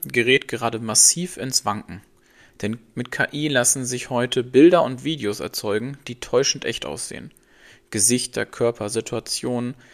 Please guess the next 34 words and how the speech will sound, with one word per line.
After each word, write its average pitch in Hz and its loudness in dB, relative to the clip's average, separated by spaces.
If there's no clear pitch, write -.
alles 143 4
wirkt - -2
real, 196 4
obwohl 143 4
es 139 -2
nie 175 0
passiert 208 -6
ist. - -10
Und 117 -4
das 131 4
ist 151 -2
für - -6
viele 196 -2
Menschen, 123 2
gerade 123 4
für - -6
Kinder 117 -4
und 107 -6
Jugendlichen, 104 -6
extrem - -4
schwer 120 0
einzuordnen. 95 -6
Studien 202 0
zeigen, 73 -2
dass - -4
ein 120 -2
großer 180 2
Teil 165 2
der 143 4
Jugendlichen 127 -6
gar 87 -4
nicht - -8
genau 117 -6
weiß, 101 0